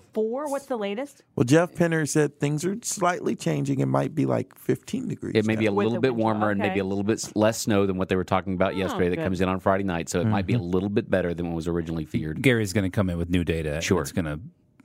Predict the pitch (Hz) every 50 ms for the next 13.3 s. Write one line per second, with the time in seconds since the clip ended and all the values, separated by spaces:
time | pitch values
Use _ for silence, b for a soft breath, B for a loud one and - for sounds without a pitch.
0 | _ 90 - - 113 92 80 85 85 - 95 80 73 69 - - - - 57 50
1 | - - 98 98 98 92 95 98 98 92 - 87 80 90 80 80 80 78 82 82
2 | 82 80 78 73 87 82 76 78 76 73 71 69 67 - - 113 110 110 110 95
3 | 107 101 98 98 101 98 95 95 92 87 85 - - 101 107 110 104 92 - 104
4 | 123 127 127 143 143 139 135 120 113 113 107 - 120 110 98 101 101 92 98 95
5 | 92 90 - - 60 76 92 92 98 107 107 98 107 107 95 - 110 98 - 110
6 | 101 90 - 87 - - 95 85 - 92 85 - 95 95 90 - 98 85 82 82
7 | 80 82 - 90 98 - - 107 - - 135 135 - 127 107 85 95 95 - -
8 | - 110 104 101 98 - - 98 90 85 82 82 b b b b b b b b
9 | b - 92 85 110 117 123 110 110 107 107 104 104 104 - - 98 101 98 95
10 | 95 98 98 90 80 87 95 92 82 76 71 73 78 - _ _ - 87 90 82
11 | - - 76 82 80 80 78 78 - - 87 85 85 90 85 82 80 80 - -
12 | 85 80 80 80 78 80 78 82 78 73 73 - 85 101 101 113 110 - - -
13 | 110 101 95 95 90